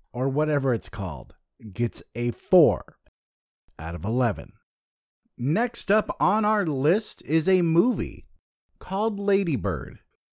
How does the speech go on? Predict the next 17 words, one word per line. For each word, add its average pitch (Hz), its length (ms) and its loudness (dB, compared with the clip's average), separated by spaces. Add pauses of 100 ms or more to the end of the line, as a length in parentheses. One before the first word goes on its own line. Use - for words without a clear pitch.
(200)
This 151 220 -4
is 156 80 -2
the 151 100 2
adventures 139 480 0
of 120 80 -4
a 127 60 -2
young 156 340 0
woman 110 340 0
living 110 440 0
in 110 160 -2
California 139 760 0
over 113 220 -2
the 107 80 -6
span 113 400 -2
of 113 80 -4
a 135 60 0
year. 151 420 0